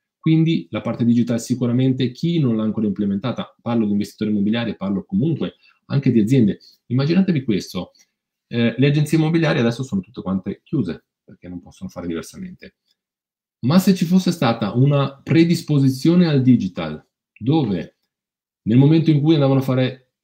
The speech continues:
che ne so, la visita, riuscivano a fare un, ehm, un video, avere una piattaforma dove magari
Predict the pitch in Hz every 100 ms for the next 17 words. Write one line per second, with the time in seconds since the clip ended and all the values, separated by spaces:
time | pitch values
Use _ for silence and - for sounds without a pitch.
0 | _ 104 101 - 101 - 98 101 131 151
1 | 120 90 92 87 - 117 110 104 - 110
2 | 113 107 104 98 - _ _ _ 98 98
3 | 95 - - 123 113 117 160 120 95 80
4 | - _ _ _ - 107 131 127 139 123
5 | 131 - 147 139 135 131 131 104 120 135
6 | 131 117 113 120 123 117